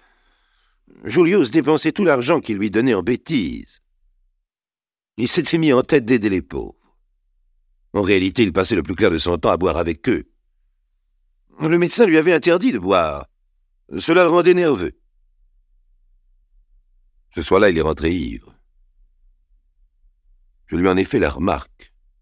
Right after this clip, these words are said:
Il m'a insulté comme d'habitude. Quel genre d'insulte ? Je ne désire pas les rapporter ici. La cour vous le demande.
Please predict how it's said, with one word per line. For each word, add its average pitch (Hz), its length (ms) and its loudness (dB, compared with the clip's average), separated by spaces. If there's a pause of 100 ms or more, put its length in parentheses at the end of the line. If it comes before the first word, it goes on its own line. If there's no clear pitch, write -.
(760)
Il 82 160 -2
m'a 76 120 0
insulté 78 520 -2
comme - 160 -8
d'habitude. 69 480 -10 (2250)
Quel 73 360 2
genre 71 300 -2
d'insulte ? 62 500 -8 (1500)
Je 90 120 -2
ne 101 80 0
désire 87 380 -2
pas 76 140 0
les 82 60 0
rapporter 69 400 -4
ici. - 220 -10 (2250)
La 80 120 0
cour 80 260 -2
vous 69 100 -2
le 64 80 -4
demande. 60 360 -4